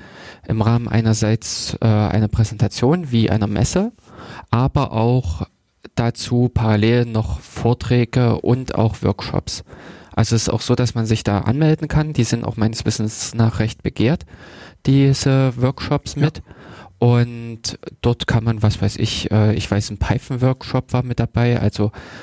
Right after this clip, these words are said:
Speaker 1: äh, ich glaube, äh, Arbeiten mit NumPy oder so ähnlich. Davon hatte mir nämlich, äh, jemand erzählt.
Speaker 2: Okay.
Speaker 1: Und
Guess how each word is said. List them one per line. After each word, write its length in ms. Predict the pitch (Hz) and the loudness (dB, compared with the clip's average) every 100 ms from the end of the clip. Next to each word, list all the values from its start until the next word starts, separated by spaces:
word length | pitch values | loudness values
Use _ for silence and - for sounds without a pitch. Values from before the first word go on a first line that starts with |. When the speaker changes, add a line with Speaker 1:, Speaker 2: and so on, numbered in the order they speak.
| - - | -10 0
Speaker 1:
äh, 240 | 107 104 | 4 4
ich 140 | - - | 2 0
glaube, 240 | 117 107 - | 0 0 0
äh, 60 | - | 0
Arbeiten 540 | 110 104 127 117 110 | 0 2 0 -2 -2
mit 200 | 107 - | -2 -2
NumPy 800 | 110 110 160 - - 147 190 240 - - - | -4 -4 -4 -4 0 2 2 0 -6 -14 -4
oder 200 | 135 143 | -2 0
so 180 | - | 0
ähnlich. 460 | - 143 156 156 - - - - - | -2 0 0 -2 -8 -16 -20 -18 -6
Davon 240 | - - 113 | -4 -2 0
hatte 160 | 120 | 0
mir 140 | 113 113 | 0 -2
nämlich, 500 | 113 110 107 - - - | 0 -2 -2 -4 -6 2
äh, 280 | 110 110 110 | 4 4 4
jemand 340 | 113 113 110 | 2 0 0
erzählt. 560 | - - - 120 120 - - - - 170 | -2 -2 0 2 2 -4 -20 -20 -18 -18
Speaker 2:
Okay. 240 | - 151 - | -16 -18 -4
Speaker 1:
Und 640 | - 113 113 110 110 110 - | 2 4 4 0 -8 -12 -14